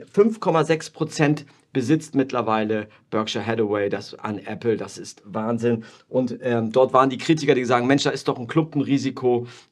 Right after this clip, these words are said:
Aber Warren Buffett sagt, nein, er hält an diesem Unternehmen fest und wird notgezwungen auch weiterhin aufstocken. Das nur mal so Revue passiert am Wochenende. Was kommt diese Woche? Diese Woche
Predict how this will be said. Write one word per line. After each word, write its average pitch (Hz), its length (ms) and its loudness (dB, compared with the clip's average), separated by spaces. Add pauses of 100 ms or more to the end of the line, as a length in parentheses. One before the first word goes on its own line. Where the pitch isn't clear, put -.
Aber 110 600 -2 (220)
Warren 113 300 2
Buffett 110 320 -2
sagt, 98 240 -2
nein, 113 280 0
er 110 120 -8
hält 117 320 0
an 110 100 -2
diesem 117 300 -2
Unternehmen 110 500 0
fest 135 360 0 (200)
und 113 240 -2
wird 113 380 0
notgezwungen 117 760 -2
auch 113 300 -8
weiterhin 117 560 -2
aufstocken. 127 960 4 (360)
Das 180 220 2
nur 190 120 4
mal 156 180 6
so 160 300 2 (260)
Revue 139 360 2
passiert 180 340 4
am 123 200 0
Wochenende. 170 500 2
Was 165 180 4
kommt 160 400 0
diese 151 260 4
Woche? 131 280 2
Diese 156 260 2
Woche 170 380 2